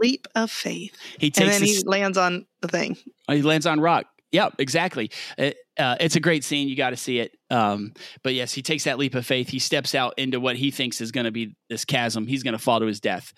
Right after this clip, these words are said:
Speaker 2: but he lands on a rock bridge that he couldn't see from his angle. All right.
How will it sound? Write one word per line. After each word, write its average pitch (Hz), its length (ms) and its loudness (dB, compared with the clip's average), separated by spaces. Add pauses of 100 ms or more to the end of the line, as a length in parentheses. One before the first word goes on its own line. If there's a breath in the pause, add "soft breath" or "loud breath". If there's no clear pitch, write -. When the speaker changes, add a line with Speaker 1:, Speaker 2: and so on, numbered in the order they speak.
(180 loud breath)
Speaker 2:
but 127 100 -4
he 123 80 -4
lands 131 300 -2
on 123 100 0
a 117 80 0
rock 120 360 0 (240)
bridge 117 320 -2
that 107 120 -4
he 123 140 -6
couldn't 123 300 -2
see 117 220 -4
from 110 200 -8
his 107 220 -10
angle. 101 420 -10 (360)
All 107 60 -6
right. 131 240 -2